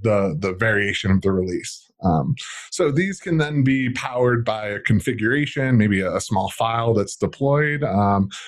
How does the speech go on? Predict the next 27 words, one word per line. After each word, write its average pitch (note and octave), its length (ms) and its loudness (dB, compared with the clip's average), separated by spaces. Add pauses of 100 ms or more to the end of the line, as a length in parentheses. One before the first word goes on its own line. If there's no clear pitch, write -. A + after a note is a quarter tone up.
but D#3 260 2
more D#3 320 2
often C3+ 440 0
and, A2 160 2
and G#2+ 140 -2
more A2 220 4
effectively, C#3+ 580 2
you A#2 140 2
know, G#2 160 2
some A2+ 220 0
service, A#2 600 0
database, A2 640 0
or, G2 220 2
or C3+ 100 4
even C#3 160 2
an B2 140 0
external A#2+ 460 0
tool A2+ 360 2
or G2 80 2
platform G2 720 0
that's F#2+ 240 -2
able F#2 240 2
to G2 140 -4
drive F#2+ 500 0
those F2 240 -8
feature - 340 -2
flags. - 520 -2